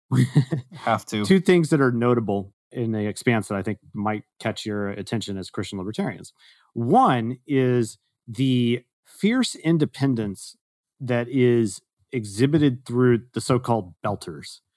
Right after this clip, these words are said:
Speaker 1: the people in particular who were born and raised in the, essentially in the, the asteroid belt, where there's a ton of mining going on and whatnot. And there's this sense that you get in the series about them being kind of a,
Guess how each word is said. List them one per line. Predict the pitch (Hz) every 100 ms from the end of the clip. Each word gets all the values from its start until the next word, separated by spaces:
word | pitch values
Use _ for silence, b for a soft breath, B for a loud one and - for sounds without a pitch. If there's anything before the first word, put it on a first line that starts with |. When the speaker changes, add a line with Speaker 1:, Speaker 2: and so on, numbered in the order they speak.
| _ _ -
Speaker 1:
the | 107
people | 147 156 156 139
in | 139 123
particular | 110 107 123 135 123 113
who | 92 113 117 110 113 - -
were | 107
born | 98 151 170 175 175
and | 123 107
raised | 120 123 117 101 131
in | 110
the, | 104 101 -
essentially | 113 165 147 123
in | 113
the, | 113 113 _
the | 131
asteroid | 120 - 107 90
belt, | 95 71 _ _ _ _ _ _ _
where | 120 120 110
there's | 107 98
a | 107
ton | - 160 160
of | 143 110
mining | 113 123 117 113
going | 110 107 107 101
on | 101 101
and | 98
whatnot. | 98 107 101 95 B B B
And | 139 131 127 -
there's | 147 143 135
this | 127
sense | - - 196 170
that | 139 -
you | 131
get | 127
in | 117
the | 104
series | - 131 117 107 98
about | 101 104 98 - _
them | - 110 104
being | 107 101 101 95 92 - _ _ _
kind | - 131 127
of | 104
a, | 101